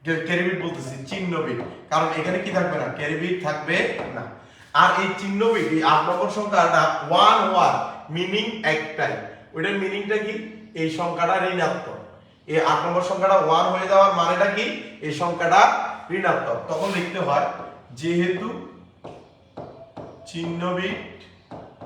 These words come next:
ওয়ান সংখ্যাটি,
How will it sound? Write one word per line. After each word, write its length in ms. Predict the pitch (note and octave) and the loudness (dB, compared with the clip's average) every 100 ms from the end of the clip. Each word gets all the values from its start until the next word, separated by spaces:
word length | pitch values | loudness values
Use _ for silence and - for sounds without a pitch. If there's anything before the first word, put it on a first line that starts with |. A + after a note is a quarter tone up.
| - - - - - - - _ _ _ _ - - - - - - C3+ | -20 -20 -20 -20 -18 -18 -20 _ _ _ _ -20 -18 -20 -18 -18 -10 0
ওয়ান 260 | D3 E3+ - A#2+ - - - _ - | 4 4 0 -6 -12 -18 -20 _ -8
সংখ্যাটি, 500 | - C#3+ D3+ D3+ D#3+ | -4 -2 2 0 0